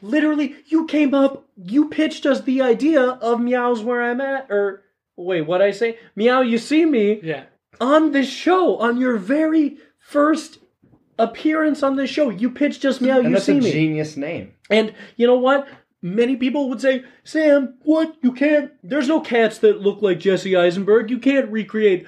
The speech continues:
Speaker 1: two whole movies using cats over an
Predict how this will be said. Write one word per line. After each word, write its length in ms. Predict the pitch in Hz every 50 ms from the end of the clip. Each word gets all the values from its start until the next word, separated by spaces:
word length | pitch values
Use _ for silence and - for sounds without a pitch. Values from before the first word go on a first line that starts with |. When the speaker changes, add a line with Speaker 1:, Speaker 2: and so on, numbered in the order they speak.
| - - _ _ -
Speaker 1:
two 360 | - - 214 233 240 240 233
whole 280 | 226 - 233 220 208 196
movies 540 | 185 185 190 190 175 180 202 226 226 185 180
using 320 | 180 202 185 180 196 180 156
cats 420 | - 180 156 165 190 330 320 - - - - - _ _ _ _
over 300 | - 185 180 160 180 190
an 100 | 175 175